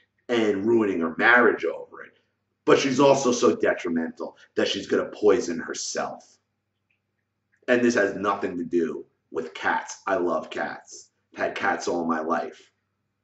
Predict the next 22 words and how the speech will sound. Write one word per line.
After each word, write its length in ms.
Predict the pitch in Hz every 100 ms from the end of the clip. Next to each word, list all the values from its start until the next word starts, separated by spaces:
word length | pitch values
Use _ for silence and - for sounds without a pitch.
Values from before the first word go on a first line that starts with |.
| _ _ _ _
If 100 | -
anything 280 | 95 90 104
happened 300 | 104 98 98
to 60 | 98
my 160 | 95
cats, 360 | 90 98 87 92
I'd 140 | 90
be 80 | 85
devastated. 760 | 82 95 85 82 - - - - _ _ _ _ _ _ _ _ _ _ _ _ _ _ _ - -
But 120 | 123
if 120 | 110
you 160 | 113 110
ask 300 | 107 107 107
me 80 | 92
to 100 | 87
choose 280 | - 95
between 300 | - - 107
my 140 | 85 80
cats 480 | - 110 107 - 95
and 80 |
my 100 | 80
daughter, 560 | 76 - 85 87 -